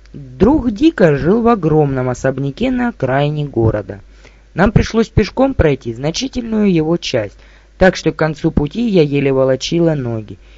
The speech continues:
и буквально умирала от такого нового и удивительно неприятного чувства, как усталость. Оська сидел у меня на шее и тихонько подбадривал, изредка шипя в сторону идущего впереди Дика, и совершенно искренне считая его причиной всех бед разом.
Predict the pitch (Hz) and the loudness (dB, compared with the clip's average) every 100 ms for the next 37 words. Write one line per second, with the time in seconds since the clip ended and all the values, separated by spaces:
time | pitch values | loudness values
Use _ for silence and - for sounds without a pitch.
0 | - - 175 196 202 208 202 220 247 247 | -10 0 2 2 4 4 6 4 4 4
1 | 196 147 127 123 - 151 147 147 139 147 | 6 6 4 0 -2 -4 2 4 4 4
2 | 233 214 202 - 165 170 165 170 160 151 | 2 2 0 0 -2 0 2 0 -2 -6
3 | 151 156 160 175 151 120 123 123 120 - | -6 -6 -2 2 2 0 -4 -6 -4 -4
4 | 220 - 113 139 - - - 120 113 107 | -4 -4 -6 -6 -8 -10 -6 -4 -4 -6
5 | - - - - - - - - - - | -12 -20 -20 -20 -20 -20 -20 -20 0 4
6 | 277 - - 113 156 165 247 208 170 190 | 4 2 -4 -4 0 4 6 6 6 4
7 | 233 - - 139 127 - 143 151 139 202 | 2 0 0 0 0 -4 -6 -4 2 2
8 | 214 214 180 156 127 123 120 113 110 - | 2 4 4 4 2 2 0 -2 -4 -6
9 | 165 143 139 - 131 - 127 135 - - | -6 -2 -2 -2 -6 -2 4 6 6 4
10 | 135 127 127 127 135 - 120 - 127 139 | 2 2 0 0 -2 -2 0 2 2 2
11 | 180 139 123 - - - - - - 190 | 0 -2 -8 -10 -14 -20 -20 -20 -6 -2
12 | - 233 247 - 151 139 131 - - 226 | 6 8 8 8 4 2 -2 -4 -2 -2
13 | - 147 139 131 - - 139 131 131 - | -2 -2 -2 -2 -2 0 2 4 6 4
14 | - - 185 135 - 139 120 120 147 - | 4 0 0 0 0 -2 0 2 2 0
15 | 117 104 101 | -4 -6 -10